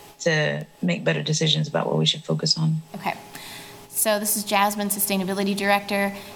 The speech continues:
Speaker 2: If you are a member of the public and you'd like to give public comment on this item, um, I would ask you to turn on your camera if it's available, um, or an alternative is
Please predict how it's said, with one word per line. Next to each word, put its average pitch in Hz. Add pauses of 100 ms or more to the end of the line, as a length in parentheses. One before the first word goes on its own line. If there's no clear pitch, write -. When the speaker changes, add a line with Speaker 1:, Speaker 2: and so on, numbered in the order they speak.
(120)
Speaker 2:
If 214
you 226
are 214
a 208
member 208
of 196
the 220
public 214
and 196
you'd 190
like 190
to 190
give 185
public 190
comment 196
on 185
this 185
item, 247 (360)
um, 196
I 202
would 196
ask 196
you 196
to 196
turn 233
on 220
your 202
camera 220
if 214
it's 220
available, 202 (460)
um, 190
or 202
an 190
alternative 196
is 180